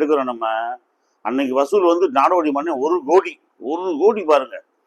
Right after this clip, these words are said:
அதுக்கப்புறம் அந்த வசூலை முறியடிச்சது எம் ஜி ஆர் படமே தான், அடிமை பெண். இப்ப அந்த அடிமை பெண் வசூலையும் முறியடிக்கும் எது? இந்த நாடோடி மன்னன். ஆயிரத்தி தொள்ளாயிரத்தி முறியடிச்சிச்சு.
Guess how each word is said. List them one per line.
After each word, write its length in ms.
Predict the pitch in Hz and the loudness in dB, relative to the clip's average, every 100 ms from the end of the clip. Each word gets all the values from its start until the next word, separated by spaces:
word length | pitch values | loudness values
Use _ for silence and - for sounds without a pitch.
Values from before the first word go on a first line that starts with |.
| _ _ | _ _
அதுக்கப்புறம் 520 | - 131 165 202 214 170 | -6 -2 0 2 2 2
அந்த 220 | 180 196 | 2 2
வசூலை 380 | 190 190 240 208 | 2 2 4 4
முறியடிச்சது 600 | 185 208 190 170 196 185 | 4 2 2 2 2 2
எம் 140 | 185 | 2
ஜி 100 | 240 | 4
ஆர் 120 | 226 | 4
படமே 300 | 220 214 214 | 2 0 0
தான், 140 | 196 151 | 2 2
அடிமை 280 | 185 214 | 0 -4
பெண். 200 | 180 160 127 - _ _ _ _ | -6 -6 -8 -14 _ _ _ _
இப்ப 140 | 110 | -6
அந்த 140 | 110 | 0
அடிமை 400 | 107 147 262 311 233 | 0 2 2 2 4
பெண் 160 | 277 | 2
வசூலையும் 520 | 254 226 247 254 269 226 | 4 2 2 2 0 0
முறியடிக்கும் 800 | 226 220 202 160 180 165 117 - _ _ | 0 2 0 0 0 0 -2 -8 _ _
எது? 540 | - 131 139 139 143 147 _ _ _ _ _ _ _ _ _ _ | -6 -2 0 0 -2 -8 _ _ _ _ _ _ _ _ _ _
இந்த 160 | 113 110 | -10 -4
நாடோடி 440 | 110 113 110 101 | 0 2 0 -4
மன்னன். 220 | 92 92 85 | -12 -18 -6
ஆயிரத்தி 360 | 117 123 127 | -2 -2 -2
தொள்ளாயிரத்தி 600 | 120 117 120 123 156 139 120 | -2 -2 -4 -2 -2 -2 -4
முறியடிச்சிச்சு. 600 | 147 160 127 123 - | 0 0 -2 -10 -14